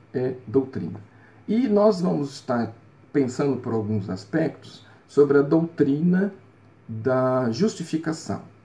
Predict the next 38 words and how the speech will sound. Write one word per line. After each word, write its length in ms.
baseado 800
no 140
texto 560
de 120
Romanos, 560
capítulo 680
oito, 300
versículos 720
de 160
vinte 420
e 60
oito, 500
vinte 260
e 40
nove 420
a 140
trinta. 380
São 180
dois 220
versículos 640
de, 160
da, 560
da 180
carta 300
aos 100
Romanos. 420
Então, 140
o 40
importante 540
é 20
você 240
abrir 220
sua 160
Bíblia, 400
ter 140
ela 160
em 40
mãos, 520